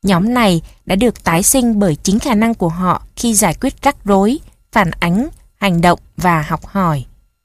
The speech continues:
Việc lên kế hoạch cho tương lai sẽ giúp người khuyết tật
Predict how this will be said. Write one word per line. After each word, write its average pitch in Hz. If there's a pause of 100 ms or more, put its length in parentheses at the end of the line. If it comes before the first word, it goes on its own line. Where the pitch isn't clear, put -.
(540)
Việc 185
lên 208
kế 220
hoạch 247
cho 208
tương 220
lai 220
sẽ 208
giúp 277
người 247
khuyết -
tật 233